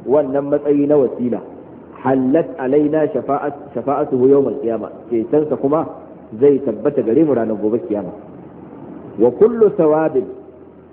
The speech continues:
yahsulu lana ala a'malina falahu mithlu ajrina min ghairi an yanqusa min ajrina shay-, shay'un. Dukkan wani lada da za mu samu a karkace karkashin ayyukanmu, falahu, to shi ma manzo sallallahu alaihi wa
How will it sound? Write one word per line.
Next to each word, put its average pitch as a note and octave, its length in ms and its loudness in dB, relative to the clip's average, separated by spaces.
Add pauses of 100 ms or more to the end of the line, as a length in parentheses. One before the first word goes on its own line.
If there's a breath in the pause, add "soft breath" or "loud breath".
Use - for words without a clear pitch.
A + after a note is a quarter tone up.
(120)
yahsulu F3+ 560 0
lana C#3+ 320 -2
ala C3+ 320 -2
a'malina D3 680 -2
falahu D3+ 520 2
mithlu D#3 400 0
ajrina D#3 560 0
min D#3 160 0
ghairi E3 280 4
an D#3 120 -2
yanqusa D3+ 520 0
min D#3 240 -2
ajrina C3+ 520 0
shay-, A2+ 160 -2 (360)
shay'un. B2 280 2 (560)
Dukkan F#3+ 400 2
wani D#3+ 180 0
lada D3+ 320 -2 (800)
da B2+ 200 2
za F#3 240 2
mu E3+ 140 -4 (100)
samu D3 320 -2 (880)
a D3 80 -2
karkace F#3+ 400 -2
karkashin F3+ 480 -2
ayyukanmu, F3+ 640 2 (720)
falahu, E3 680 2
to D3 200 0
shi E3+ 100 2
ma F#3+ 140 0
manzo E3 300 -2
sallallahu E3 460 0
alaihi D3 260 0
wa C3+ 120 -2